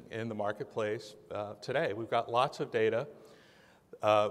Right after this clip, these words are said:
our data is no longer only living in our own data centers, but it's living in the cloud. There's third-party data. There's all kinds of different data that needs to be integrated. And so it's really driving this new notion and new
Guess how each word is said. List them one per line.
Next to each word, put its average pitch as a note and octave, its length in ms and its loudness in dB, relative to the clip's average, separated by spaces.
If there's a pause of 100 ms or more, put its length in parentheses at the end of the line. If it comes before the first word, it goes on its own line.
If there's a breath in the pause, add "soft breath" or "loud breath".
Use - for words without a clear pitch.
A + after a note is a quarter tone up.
(320)
our C3 160 4
data D3+ 260 4
is C#3 160 2
no C#3+ 140 2
longer C3+ 500 4
only C#3 320 2
living C3 360 0
in A#2+ 120 -2
our A#2 160 4
own A#2 140 0
data C#3+ 240 2
centers, B2+ 360 -4
but A2+ 140 -4
it's A2 160 -6
living A#2 260 -4
in G#2 120 -6
the G#2 80 -8
cloud. C3 400 2
There's A2 180 -2
third-party C3+ 540 0
data. A2+ 480 2
There's G#2+ 180 -4
all C#3+ 180 2
kinds C#3+ 320 -4
of B2 220 -6
different C3+ 420 -6
data B2 280 0
that A2+ 140 -6
needs A#2+ 180 -8
to A#2 60 -14
be A2+ 100 -6
integrated. A2 500 -2
And A2+ 100 -6
so - 120 -8
it's C3+ 120 -8
really B3 220 -2
driving B2+ 460 2
this A#2+ 220 -6
new C3+ 140 -6
notion B2 560 -4
and A2 200 -8
new A#2 240 -6